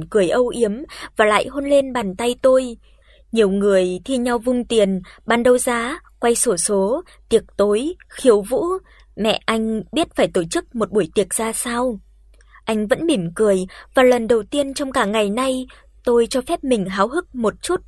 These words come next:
với bữa tiệc này. Một đoàn xe hơi sang trọng đang tiến về lối xe chạy dẫn vào khu biệt thự nhà Gray. Những chiếc đèn lồng bằng giấy màu hồng nhạt treo thành dãy dài dọc lối đi. Khi chúng tôi tiến tới gần thêm,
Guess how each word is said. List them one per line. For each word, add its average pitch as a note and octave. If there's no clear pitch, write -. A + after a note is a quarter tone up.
với A3
bữa -
tiệc -
này. G#3
Một A3+
đoàn G3
xe A#3
hơi B3+
sang A3+
trọng B3+
đang A#3
tiến A3
về C#4
lối G3
xe B3
chạy -
dẫn C4+
vào B3+
khu C#4
biệt A#3
thự B3+
nhà G#3+
Gray. B3
Những A3+
chiếc F4
đèn G3+
lồng G3
bằng G3
giấy G3
màu C4
hồng G#3
nhạt G3
treo B3
thành A3
dãy D4+
dài A3+
dọc A3+
lối G#3
đi. C4+
Khi -
chúng A3+
tôi B3+
tiến A3+
tới A#3
gần A3+
thêm, C4